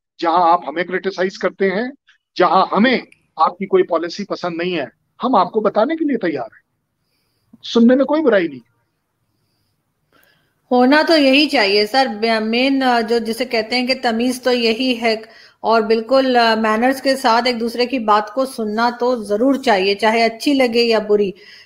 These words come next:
Speaker 2: लेकिन मैं उम्मीद करती हूँ कि कल हम फिर मिलेंगे आपसे, और, अ, उससे पहले हमें videos मिलेंगी, आप तीन चार जितनी भी आप हमें भेज पाएं, और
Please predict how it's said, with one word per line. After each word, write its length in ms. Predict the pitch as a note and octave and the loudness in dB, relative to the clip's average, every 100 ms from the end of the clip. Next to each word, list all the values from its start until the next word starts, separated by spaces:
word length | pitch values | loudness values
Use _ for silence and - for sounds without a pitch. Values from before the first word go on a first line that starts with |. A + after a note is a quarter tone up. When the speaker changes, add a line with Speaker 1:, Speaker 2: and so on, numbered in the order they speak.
| _ | _
Speaker 2:
लेकिन 340 | G#3+ A3+ C4+ C4+ | -2 0 2 4
मैं 240 | C#4 C#4 | 4 2
उम्मीद 400 | B3+ B3 C4 D4+ | -2 0 0 -2
करती 360 | D#4 D4 C#4+ D4+ | 0 -2 0 -2
हूँ 140 | D4+ | -2
कि 140 | D4 C#4+ | -2 -4
कल 320 | C#4+ B3 C4+ | 0 2 4
हम 440 | C#4 C#4 C4+ B3+ | 2 2 0 -2
फिर 360 | B3 C#4 D#4+ E4 | 2 2 2 0
मिलेंगे 340 | D#4 D4+ D4+ | 0 2 2
आपसे, 520 | C#4+ C4+ - D4 C4+ | 2 2 -2 0 2
और, 300 | C4 B3 B3 | 4 4 4
अ, 280 | A#3 A#3 A3 - - | 4 2 0 -4 -14
उससे 240 | A3+ G#3+ B3+ | -10 -2 -2
पहले 260 | A#3+ A3+ | -2 -2
हमें 520 | A#3+ B3 A3 A3+ A3 G#3 | -2 -2 -2 -2 -2 0
videos 440 | G#3+ A3+ D4 D4 | -2 2 0 2
मिलेंगी, 520 | D4+ C#4+ C#4 C4 C#4 | 0 0 0 -2 0
आप 260 | B3+ A#3+ B3 | 2 0 -2
तीन 460 | A#3+ A#3 C4+ C4 C4 | -4 -4 -2 -2 -2
चार 280 | C4+ B3 B3+ | 2 2 2
जितनी 420 | A#3 A3+ B3+ C#4 | 0 -8 -6 -4
भी 100 | D4 | 0
आप 160 | C#4 C4 | 0 0
हमें 260 | B3+ B3+ A#3 | -2 -4 -2
भेज 240 | A#3+ A#3+ | -2 -2
पाएं, 300 | - B3+ B3 - - _ - | 0 0 0 -6 -20 _ -4
और 440 | A3 A3+ A3+ G#3+ | 2 4 4 0